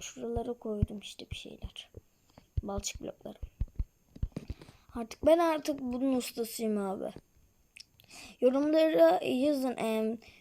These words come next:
büyük kule mi yoksa küçük kule mi? Ya, buralar sayılmaz. Ben burada rekor kırmıştım. Çok zor rekor geçmek. Dream'im abi ben.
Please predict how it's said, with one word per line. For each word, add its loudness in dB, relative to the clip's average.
büyük 4
kule 4
mi 0
yoksa -4
küçük -12
kule -4
mi? -8
Ya, -12
buralar 8
sayılmaz. 2
Ben 2
burada 0
rekor -2
kırmıştım. -8
Çok 0
zor 2
rekor -2
geçmek. -8
Dream'im 2
abi -6
ben. -14